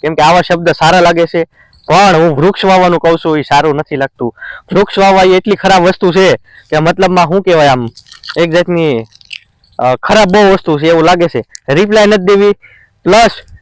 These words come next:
વીડિયો વૃક્ષ વિશે તો જોવો નથી. રાજુભાઈ, તમે ગમે એટલી મહેનત કરો, પણ અમે વૃક્ષ વિશે ની વીડિયો જોઈ, ની વાવી,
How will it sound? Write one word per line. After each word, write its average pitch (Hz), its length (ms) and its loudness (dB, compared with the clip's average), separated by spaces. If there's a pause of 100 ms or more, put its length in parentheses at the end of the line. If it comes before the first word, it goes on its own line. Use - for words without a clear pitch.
(100)
વીડિયો 196 340 2
વૃક્ષ 190 260 0
વિશે 214 200 -2
તો 214 140 0
જોવો 190 220 2
નથી. 196 200 -2
રાજુભાઈ, 196 340 2
તમે 196 200 -2
ગમે 202 280 2
એટલી 202 180 0
મહેનત 190 280 0
કરો, 190 140 0
પણ 175 140 0
અમે 180 200 2
વૃક્ષ 175 300 -4
વિશે 185 300 -2 (500)
ની 175 100 0
વીડિયો 202 420 2
જોઈ, 190 340 0 (380)
ની 196 160 2
વાવી, 202 440 2